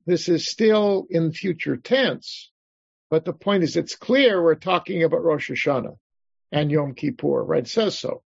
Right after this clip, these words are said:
So this is not, this is now the being applied,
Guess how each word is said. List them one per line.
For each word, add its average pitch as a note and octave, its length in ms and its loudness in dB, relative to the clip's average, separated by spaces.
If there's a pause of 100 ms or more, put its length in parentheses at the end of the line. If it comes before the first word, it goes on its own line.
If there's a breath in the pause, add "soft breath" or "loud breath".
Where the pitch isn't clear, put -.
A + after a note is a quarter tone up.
(400)
So E3 260 6
this D#3+ 300 -2
is C#3 160 -4
not, G#3 440 2 (520)
this D#3+ 180 0
is D#3 160 -6
now G3+ 560 4
the D3+ 480 0 (300)
being F3 260 0
applied, F3 840 2